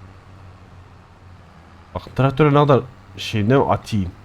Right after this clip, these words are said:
Keşke gerçek hayatta böyle olsak.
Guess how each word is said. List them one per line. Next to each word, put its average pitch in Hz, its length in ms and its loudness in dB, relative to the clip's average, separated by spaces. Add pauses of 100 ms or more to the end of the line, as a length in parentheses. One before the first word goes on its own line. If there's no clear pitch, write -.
(920)
Keşke 131 260 -2
gerçek 127 320 0
hayatta 127 280 0
böyle 113 140 2
olsak. 98 260 -2